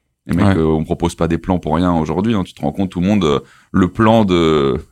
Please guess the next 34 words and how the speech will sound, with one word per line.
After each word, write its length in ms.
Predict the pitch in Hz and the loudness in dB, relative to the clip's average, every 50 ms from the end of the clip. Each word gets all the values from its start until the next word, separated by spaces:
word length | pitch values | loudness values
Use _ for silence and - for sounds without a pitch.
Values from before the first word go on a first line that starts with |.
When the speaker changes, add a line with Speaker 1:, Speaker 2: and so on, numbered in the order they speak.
| - - _ | -18 -20 _
Speaker 1:
<laughs> 260 | _ - _ _ _ | _ -20 _ _ _
le 180 | - 95 104 107 | 0 2 2 2
plan 240 | - - - 127 | 2 2 4 4
de 100 | 113 104 | 4 4
départ, 380 | 98 98 104 - - 127 127 127 | 4 2 2 2 2 2 2 4
mec, 200 | 120 120 113 - | 2 2 0 0
le 80 | 104 92 | -2 -2
plan 140 | - 98 98 | 0 0 0
de 60 | 101 | 0
départ 240 | 98 90 - 95 95 | 0 0 0 0 0
volontaire 360 | 95 87 90 90 90 113 110 | 0 0 0 -2 0 0 0
dans 100 | 104 95 | 0 0
les 120 | 95 95 | 0 0
boîtes, 220 | 92 90 101 110 90 | 0 -2 -2 -4 -4
là, 80 | 87 | -6
qui 120 | 78 - - | -8 -8 -8
sont 100 | - 90 | -8 -8
en 40 | 87 | -6
train 120 | - 82 | -4 -4
de 80 | 82 82 | -4 -2
cut, 340 | - 117 123 123 - - - _ _ - _ _ _ _ _ _ - | -2 -2 -2 -2 -6 -12 -20 _ _ -20 _ _ _ _ _ _ -2
tout 200 | 160 160 156 156 | 2 2 4 4
le 80 | 147 | 4
monde 240 | 143 143 143 143 139 | 4 2 2 2 0
saute 220 | - - 104 95 92 | 0 -2 -2 0 0
dessus, 300 | 117 131 127 - 120 104 | 0 -2 -2 -2 -4 -4
frère. 220 | - - 82 80 | -4 -6 -2 0
Speaker 2:
Mm. 240 | 110 107 104 98 92 90 | 2 2 2 2 0 0
Speaker 1:
Mais 80 | 92 | 0
genre, 180 | 92 98 87 - | 0 0 -2 -2
tout 120 | - 127 | -4 -4
le 80 | 139 120 | -2 -2
monde, 160 | 101 92 90 | -2 -2 -4
hein. 80 | 87 | -6